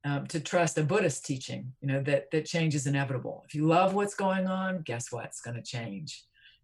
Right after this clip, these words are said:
And if you hate what's going on, guess what's gonna change? And that became a huge source of strength for me, just the, the confidence, and sometimes it was fake confidence, that this would not last forever. And then,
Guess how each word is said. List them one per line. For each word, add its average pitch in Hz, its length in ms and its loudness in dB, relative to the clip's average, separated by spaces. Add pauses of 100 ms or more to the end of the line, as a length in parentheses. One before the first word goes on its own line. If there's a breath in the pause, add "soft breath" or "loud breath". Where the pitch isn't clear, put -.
And 180 100 2
if 135 120 0
you 143 80 2
hate 185 260 4
what's 151 180 0
going 147 280 2
on, 139 160 2
guess 127 320 -2
what's - 320 -8
gonna 127 240 -2
change? 113 520 -8 (380 loud breath)
And 170 100 2
that 190 180 4
became 170 360 4
a 143 60 4
huge 165 420 -2
source 143 480 0
of 135 80 -4
strength 139 400 -4
for 123 140 -8
me, 101 260 -8
just - 380 -2 (480 loud breath)
the, 139 180 -10
the 139 140 -2 (120)
confidence, 240 600 0
and 143 120 0
sometimes 165 380 2
it - 80 -4
was 127 160 -6
fake 185 460 0
confidence, 160 720 -4 (340 loud breath)
that 151 260 2
this 160 220 -2
would 156 140 2
not 147 260 0
last 127 360 -2
forever. 113 500 -6 (260 loud breath)
And 202 160 4
then, 208 240 2